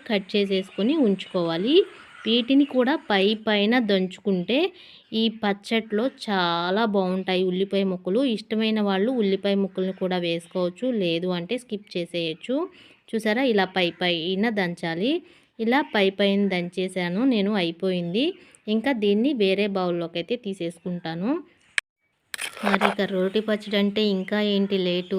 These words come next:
ఇందులోకి చద్దన్నం తెచ్చుకొని ఎర్రగా కలుపుకొని చివర్లో తింటే ఉంటుందండి. మనం ప్లేట్లో పెట్టుకొని తినే టేస్ట్ కన్నా ఇలా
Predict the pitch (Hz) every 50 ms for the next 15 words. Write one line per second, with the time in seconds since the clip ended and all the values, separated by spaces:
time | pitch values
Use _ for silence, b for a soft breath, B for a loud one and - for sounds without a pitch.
0 | 185 180 175 175 180 185 190 190 196 190 190 - 220 220 - - 202 180 160 160
1 | 165 185 185 185 190 202 202 196 202 185 175 180 - - 190 - 185 180 180 185
2 | 180 180 180 156 185 196 180 175 175 175 175 175 185 196 196 208 208 202 208 -
3 | 190 175 170 180 185 180 - 196 - - 196 190 185 180 185 - - 180 170 170
4 | 170 175 190 185 185 185 180 185 180 170 170 175 - - 185 190 185 180 175 175
5 | - 185 170 180 175 175 175 170 196 233 262 269 254 - B B B B B B
6 | B - 202 208 214 226 226 220 226 - 180 175 175 180 196 208 214 240 247 254
7 | 247 240 226 208 202 - 190 185 202 202 202 202 202 202 202 - 185 180 180 190
8 | 196 208 208 202 202 190 180 180 196 196 - - 196 196 185 180 180 180 180 180
9 | 180 185 - 202 190 190 190 190